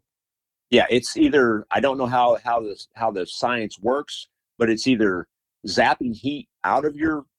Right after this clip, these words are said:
boot or it's injecting cold from the steel through it. I don't know how, how it works, but either way, it's happening. And,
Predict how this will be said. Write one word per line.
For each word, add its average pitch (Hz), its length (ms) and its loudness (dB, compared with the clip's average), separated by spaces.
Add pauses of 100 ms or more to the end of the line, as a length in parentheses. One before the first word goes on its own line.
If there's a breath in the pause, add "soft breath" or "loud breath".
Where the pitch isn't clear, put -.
(200)
boot 151 380 4
or 110 220 2
it's - 320 -4
injecting 110 760 0
cold 123 460 2
from 104 180 -2
the 92 60 -2
steel 104 420 4
through 98 340 4
it. - 120 -8
I 80 120 4
don't 101 180 4
know 92 120 6
how, 104 320 2 (100)
how 104 200 2
it 82 100 -6
works, 113 340 -2
but 95 120 -4
either 110 180 2
way, 110 160 4
it's - 140 -8
happening. 127 440 -2 (680)
And, 92 520 0